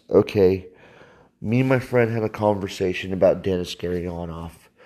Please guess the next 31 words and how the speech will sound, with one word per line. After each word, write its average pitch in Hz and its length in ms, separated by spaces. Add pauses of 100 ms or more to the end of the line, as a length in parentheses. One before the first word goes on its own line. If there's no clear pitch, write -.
(480)
this - 280
morning, 87 520 (120)
and 92 240
I 90 80
would 101 260
like 101 400
to 107 80
tell 104 300
you 101 180
what 85 300
my 87 120
thoughts - 520
are. 82 340 (480)
Here's 143 300
the 120 80
thing. 85 480 (340)
I'm 127 320
wondering 135 460
if 117 180
it's - 160
time 98 380
for 98 180
him 95 280
to 98 100
be 95 160
traded. 107 500
He's 92 220
a 92 40
free 95 360
agent 92 400
now. 110 340